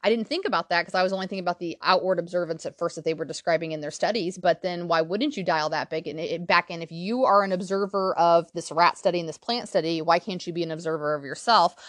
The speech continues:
Oh, hey, by the way, spoiler alert, that's what meditation is. Right? Meditation <clears throat> is the observance of your thoughts. The misconception about meditation is that it's a practice that you learn to turn off your thoughts. And that's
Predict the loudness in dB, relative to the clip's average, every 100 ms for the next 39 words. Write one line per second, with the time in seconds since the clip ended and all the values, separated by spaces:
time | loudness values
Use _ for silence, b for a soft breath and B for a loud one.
0 | B _ 4 6 2 4 2 2 -2 -4
1 | -4 -2 0 0 -2 -4 b _ -2 0
2 | -4 -4 -6 -2 -4 -4 -10 -12 -14 -18
3 | _ _ _ _ _ _ _ _ _ 2
4 | 4 4 4 2 2 -4 -4 -6 -10 -12
5 | _ 2 4 2 4 4 4 0 -8 -6
6 | -4 -6 -4 -4 -2 -2 0 0 -2 -6
7 | -4 -6 -4 -8 -8 0 0 0 -6 -8
8 | -4 0 -2 -2 -6 -6 0 0 0 -8
9 | -6 -6 -2 0 0 -2 -4 -6 -10 -8
10 | -8 -10 B B B -6 2 2 2 -2
11 | -4 -8 -4 2 4 4 -4 -4 -4 -4
12 | -8 -8 -6 -4 -4 -6 -8 -12 -10 -10
13 | -8 0 0 0 -8 -10 -6 -8 -8 -12
14 | -16 -16 b b b b -4 4 4 4
15 | -4